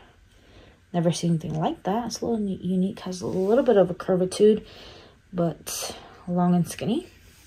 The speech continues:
Looks very plush. Ooh, and this is the most pretty baby pink color ever.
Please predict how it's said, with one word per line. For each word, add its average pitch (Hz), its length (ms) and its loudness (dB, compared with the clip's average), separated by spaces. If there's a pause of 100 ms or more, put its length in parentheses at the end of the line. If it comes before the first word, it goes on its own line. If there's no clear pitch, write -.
(640)
Looks 185 240 -4
very 175 320 4
plush. - 560 0 (880)
Ooh, 269 500 6
and 247 140 8
this 247 160 2
is 240 160 0
the 254 80 2
most 240 240 0
pretty 233 320 4
baby 214 300 2
pink 180 280 -2
color 196 760 4
ever. 180 840 6